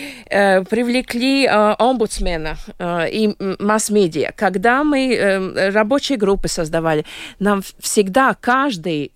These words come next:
из тех тринадцати тысяч плюс людей получал новость, как эта, э, инициатива идет. И мы чувствовали вот эту поддержку,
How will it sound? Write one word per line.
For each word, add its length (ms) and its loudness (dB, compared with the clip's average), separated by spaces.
из 180 -6
тех 260 -4
тринадцати 560 0
тысяч 560 -2
плюс 440 0
людей 460 0
получал 840 2
новость, 640 2
как 260 2
эта, 260 -4
э, 260 -4
инициатива 560 -2
идет. 560 0
И 80 -2
мы 160 0
чувствовали 540 0
вот 180 -2
эту 180 0
поддержку, 600 0